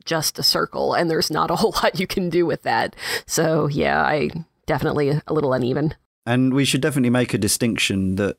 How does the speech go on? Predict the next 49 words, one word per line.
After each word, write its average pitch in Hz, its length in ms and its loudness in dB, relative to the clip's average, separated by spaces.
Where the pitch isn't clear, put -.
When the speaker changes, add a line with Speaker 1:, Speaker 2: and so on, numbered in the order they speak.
Speaker 2:
there 107 280 2
are 101 40 2
some 120 280 2
shortcuts - 560 0
in 101 60 2
this 95 120 0
game 98 220 2
that 98 120 2
are 107 120 2
absolutely 101 640 0
as 95 160 0
intended 98 560 0
by 95 160 0
developers, 101 480 0
Speaker 1:
Yeah. 175 100 4
Speaker 2:
such 160 180 2
as 98 100 -2
the 104 80 -4
tunnel 104 340 2
on 98 80 2
Koopa 98 280 -2
Troopa 101 300 -2
Beach, 101 380 -2
but 110 260 -2
it 110 160 0
was, 104 380 0
it 104 200 0
was 98 200 -2
quickly 98 500 -2
discovered 95 600 -2
that, 98 240 -2
as, 98 300 -2
as 98 180 -2
you 101 160 2
and 92 200 -2
Darren 101 220 2
have 95 100 0
already 98 320 2
alluded 98 420 0
to, 92 220 0
lots - 220 0
of 110 80 0
these 107 100 2
tracks - 300 -2
are 110 40 0
completely 107 440 0
broken 104 540 0
and 101 200 2
breakable, 95 560 0